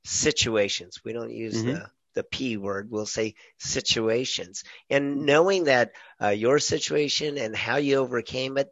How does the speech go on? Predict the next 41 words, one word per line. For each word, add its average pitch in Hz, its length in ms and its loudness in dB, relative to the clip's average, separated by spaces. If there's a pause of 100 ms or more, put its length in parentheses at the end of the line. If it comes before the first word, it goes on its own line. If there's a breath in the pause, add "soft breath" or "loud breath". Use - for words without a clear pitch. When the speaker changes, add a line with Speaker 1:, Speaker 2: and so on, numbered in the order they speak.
Speaker 1:
it 123 200 -4
just - 280 -2
gives 165 260 0
the 147 80 0
confidence 156 640 -4
that, 113 220 2 (280 loud breath)
hey, 220 240 2
we're 170 200 -4
gonna 233 220 -2
get 151 240 0
through 151 260 0
this. 98 420 -6
Uh, 107 360 0
Speaker 2:
Yeah. 139 80 2
Speaker 1:
the 131 120 -6
great 131 300 0
thing 143 220 -4
is 147 300 -2
nobody 139 280 -6
can 147 180 -10
stop 135 420 -4
time. 139 400 -6
So, 101 360 -8 (400 loud breath)
uh, 120 200 2
so 135 180 0
mine's 170 340 2
being, 139 440 0 (200)
being 175 280 2
around 131 460 2 (160)
peers. 92 580 -2 (220)
So - 420 -12 (440)
Speaker 2:
Yeah, 104 200 2
Speaker 1:
what, 127 160 6
what 139 180 4
Speaker 2:
no, 147 40 0
Speaker 1:
about 147 200 6
Speaker 2:
I - 40 2
Speaker 1:
another 139 280 4
one 135 200 2
for 131 140 -4
you? 117 280 -2